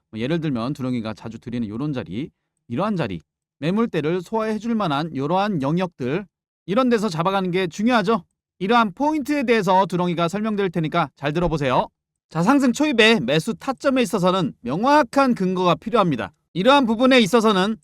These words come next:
재료, 즉 뉴스가 될 수 있겠죠. 올라갈 만한 모멘텀이 붙어줘야 된다는 겁니다. 자, 이러한 부분들은 거래 대금이나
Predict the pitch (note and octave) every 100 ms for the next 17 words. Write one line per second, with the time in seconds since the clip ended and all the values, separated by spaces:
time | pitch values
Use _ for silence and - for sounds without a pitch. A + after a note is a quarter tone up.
0 | _ - G#3 A3 D3 _ _ - B3 C#4+
1 | _ _ C3+ G#3+ A#3+ C#4 B3 G#3 F3 C#3+
2 | D3+ D#3+ D3 D3 D3 _ - G3 C4 G3
3 | A3+ A#3+ G3+ A3+ - A3+ G#3 C#4 C4 B3+
4 | G#3 D#3 _ E3 F3 A#3+ A3 F3 D3+ C3
5 | A#2+ G#2 F#2+ E2+ - _ - F3 A#3 B3
6 | A#3+ A#3+ G3+ F3 G#3 - _ - F3+ A3+
7 | D#3+ F3+ G#3+ F3+ F3